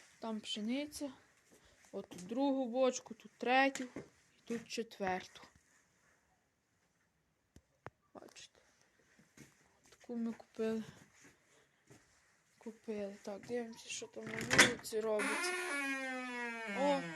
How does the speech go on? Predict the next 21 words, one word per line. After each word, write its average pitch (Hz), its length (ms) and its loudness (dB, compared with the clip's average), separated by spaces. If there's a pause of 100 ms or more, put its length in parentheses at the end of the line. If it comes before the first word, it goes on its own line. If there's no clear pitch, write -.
сніг 262 380 -6
трошки 240 400 -6
впав, 220 280 -4
бачите? - 460 -8 (1200)
Чуть-чуть - 760 -8 (160)
впав 196 540 -4
вже. - 140 -18 (3750)
Та, 220 220 0
вже 226 180 -10
хочете, - 580 -8
так 247 340 -2
що 226 240 -2 (480)
такі 233 200 -10
індики. 233 600 -4 (800)
Хто 240 280 -2
би 226 140 -2
хотів - 800 -8
індичку, 220 520 -4
можу 214 280 -4
одну 233 240 -4
продати. 220 540 -2